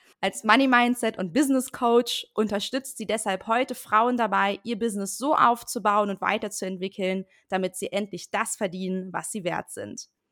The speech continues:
Hallo Kerstin, schön, dass du heute hier bist.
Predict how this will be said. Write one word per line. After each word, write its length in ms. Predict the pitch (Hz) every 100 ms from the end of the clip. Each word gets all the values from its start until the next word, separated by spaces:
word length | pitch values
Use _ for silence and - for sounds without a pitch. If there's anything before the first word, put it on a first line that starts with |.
| _ _ -
Hallo 240 | 262 302
Kerstin, 680 | 311 277 277 - 254 254 254
schön, 300 | - 254 247
dass 180 | 233 -
du 100 | 208
heute 240 | 208 214
hier 180 | 214 214
bist. 580 | 170 165 - - -